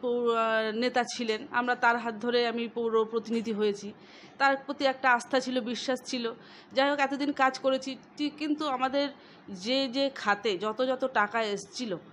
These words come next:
সেই টাকাগুলো ঠিকঠাক সঠিক খরচ হয়নি।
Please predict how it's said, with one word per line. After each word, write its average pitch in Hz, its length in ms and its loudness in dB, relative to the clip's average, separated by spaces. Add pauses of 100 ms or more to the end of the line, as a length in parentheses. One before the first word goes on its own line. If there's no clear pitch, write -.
(480)
সেই 302 180 -2
টাকাগুলো 302 460 2
ঠিকঠাক - 480 -6
সঠিক 269 420 -2 (760)
খরচ 185 420 0
হয়নি। 175 360 -4